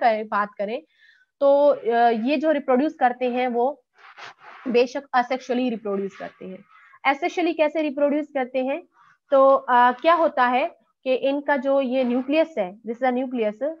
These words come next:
ये न्यूक्लियस जो होता है, एक सिंगल न्यूक्लियस डिवाइड होता है एट to, अ, सिक्सटीन टाइम्स, मतलब आठ से सोलह न्यूक्लियस बनते हैं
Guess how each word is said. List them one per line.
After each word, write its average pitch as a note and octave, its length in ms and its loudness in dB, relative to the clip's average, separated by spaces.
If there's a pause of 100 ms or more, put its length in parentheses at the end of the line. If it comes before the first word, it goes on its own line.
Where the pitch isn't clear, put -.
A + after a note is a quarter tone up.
(220)
ये C#4 160 -2
न्यूक्लियस D#4 420 -2
जो D4 100 0
होता B3+ 240 0
है, B3 240 -4
एक C#4 220 -6
सिंगल C#4+ 320 -4
न्यूक्लियस B3 420 -4
डिवाइड A3+ 420 -2
होता A3 260 -4
है A#3 400 -8 (240)
एट C#4 320 -2
to, C#4+ 160 -4
अ, A3+ 1000 0
सिक्सटीन A3+ 580 -10
टाइम्स, F#3+ 360 -10
मतलब A3+ 200 -2
आठ B3+ 320 2
से C#4 180 -4
सोलह B3+ 380 -4
न्यूक्लियस B3+ 440 -6
बनते G#3+ 260 -6
हैं A3 280 -12